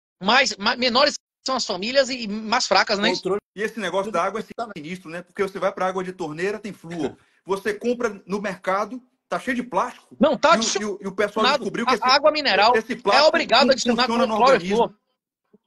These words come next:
Speaker 3: É, esse plástico funciona no organismo como um fitoestrógeno. É, o, o, o corpo lê aquilo como estrogênio e te efemina literalmente todos os dias da sua
Speaker 1: São
Speaker 3: vida. Quer dizer,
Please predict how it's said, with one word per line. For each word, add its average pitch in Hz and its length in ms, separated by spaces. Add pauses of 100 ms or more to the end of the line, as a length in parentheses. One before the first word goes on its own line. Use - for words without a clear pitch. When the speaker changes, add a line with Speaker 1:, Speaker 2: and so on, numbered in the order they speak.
(120)
Speaker 3:
É, 208 220
esse 208 200
plástico 208 380
funciona 202 480
no 190 80
organismo 180 480
como 202 180
um 180 80
fitoestrógeno. 196 960 (280)
É, 165 80
o, - 60
o, 196 420
o 185 80
corpo 254 360
lê 214 180
aquilo 233 300
como 233 180
estrogênio 196 680
e 170 80
te 233 140
efemina 220 420
literalmente 220 560
todos 269 340
os 208 140
dias 226 200
da 214 60
sua - 220
Speaker 1:
São 294 120
Speaker 3:
vida. 320 120
Quer 285 60
dizer, 233 60